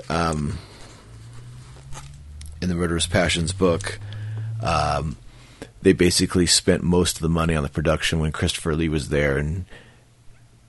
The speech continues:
put on the better production value and spent more money on this food and wine and, and the settings and the sets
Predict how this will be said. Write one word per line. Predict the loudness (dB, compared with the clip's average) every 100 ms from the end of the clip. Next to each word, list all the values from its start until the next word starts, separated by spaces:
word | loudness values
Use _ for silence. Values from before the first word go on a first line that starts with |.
| _ -14 -14 -20 -20 0
put | 2
on | 4 2
the | 2
better | 2 2 2
production | 0 0 0 0 0
value | 2 2 2 0 0 0
and | -2 -2
spent | -2 0 0
more | 0 2
money | 2 2 2
on | 0
this | -2 -4
food | -2 2 2 2
and | 2
wine | 2 2 2 0
and, | 0 0 -2 -2
and | -2
the |
settings | 0 0 2 2 2 2
and | 0
the | 0
sets | 0 0 0 -4 -8